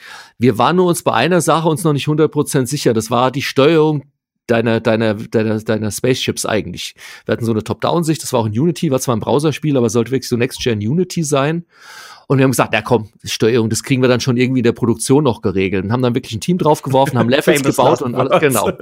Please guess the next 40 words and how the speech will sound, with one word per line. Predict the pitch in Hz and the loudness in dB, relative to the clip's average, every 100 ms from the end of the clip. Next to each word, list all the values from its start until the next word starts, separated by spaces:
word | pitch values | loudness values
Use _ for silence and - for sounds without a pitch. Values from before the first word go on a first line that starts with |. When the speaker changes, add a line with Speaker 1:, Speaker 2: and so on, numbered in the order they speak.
| 220 - - - - | -4 -4 -6 -6 -8
Speaker 1:
Und | - 147 | -2 2
haben | 175 | 4
dann | 185 151 | 2 2
sechs | 180 214 - | 0 0 2
Monate | 180 214 202 196 | 2 4 2 2
in | 160 | 2
die | 160 | 0
Produktion | - 156 131 - 190 | 2 2 2 2 2
rein | 156 135 | 2 0
festgestellt, | 151 139 - - 139 147 | 0 -2 -4 0 2 2
dass | 139 | 2
wir | 151 | 0
uns | 143 | 0
ausgedacht | - 160 - 170 143 147 143 | 0 0 0 -2 -2 -2 0
haben | 139 135 | 0 2
in | |
der | 120 | 0
Steuerung. | - 135 170 180 165 170 | 0 4 4 4 4 2
Und | 170 - - 147 | -2 -12 -8 -2
das | - | 0
inkludierte | 151 131 135 147 160 147 | -2 0 0 2 2 2
dann, | 135 135 | 2 0
wie, | 127 139 | -2 -2
wie | 120 | -2
nah | 117 123 | 0 0
du | 139 123 | 0 -2
an | |
das | 113 - | -4 0
Raumschiff | 127 170 160 - | -2 0 -6 -2
ranzoomst | 127 147 156 147 143 | -2 0 -2 -2 -2
in | |
deiner | 127 127 123 | -2 -2 -2
Top-Down-View, | 127 - 117 131 127 117 135 131 | -4 -4 -2 -2 -2 -2 -2 -2
wie | 123 | -4
nah | 117 123 | -2 -2
die | 117 - | -4 -4
Enemies | 139 127 127 - | -4 -2 -4 -4
an | 120 | -4
dich | - | -4
rankommen. | 113 131 113 | -6 -6 -10